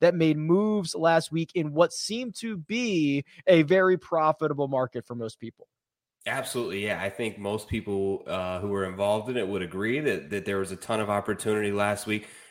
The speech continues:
Speaker 2: You see there are a couple of massive jumps for guys like Fowler and Mitchell, but, um, the major-, I mean, there's a lot of green on that screen. The majority of guys I felt like, uh, were able to turn you a profit last week at a nice margin,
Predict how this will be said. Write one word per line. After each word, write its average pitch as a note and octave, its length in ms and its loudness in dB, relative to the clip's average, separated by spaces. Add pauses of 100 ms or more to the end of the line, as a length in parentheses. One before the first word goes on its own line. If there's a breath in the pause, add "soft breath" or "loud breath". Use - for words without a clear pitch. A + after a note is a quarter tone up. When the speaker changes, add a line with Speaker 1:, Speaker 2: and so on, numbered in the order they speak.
Speaker 2:
You A2+ 100 -6
see C3+ 180 -2
there B2 140 4
are G#2+ 40 4
a G#2 60 -4
couple A2 240 0
of G2+ 60 0
massive G2+ 500 -2
jumps G2 360 -2
for G2+ 200 -4
guys F#2+ 320 0
like F#2 200 -4
Fowler G2 500 0
and F#2 100 -4
Mitchell, F#2+ 400 -2
but, F#2 320 -2 (220 loud breath)
um, G2+ 260 0
the G#2+ 80 -2
major-, A#2 300 -2
I C3+ 100 0
mean, G#2+ 160 -2
there's D3 200 0
a G2+ 60 0
lot F#2 360 -4
of G2+ 100 0
green G#2 400 2
on F#2+ 160 2
that F#2 200 0
screen. F#2+ 380 0
The F#2 60 -2
majority A2 600 2
of G2 80 -4
guys G2+ 380 0
I F#2 100 0
felt F#2+ 280 0
like, F#2 300 -4
uh, F2+ 280 -4 (200)
were F#2+ 140 -6
able G#2 240 -4
to G2+ 100 -6
turn G#2 300 -2
you F#2+ 140 0
a F2+ 40 -2
profit F#2 480 0
last F#2 320 -2
week F#2+ 320 -6
at F2 60 -10
a F2+ 40 -18
nice F#2+ 300 -2
margin, F#2+ 540 2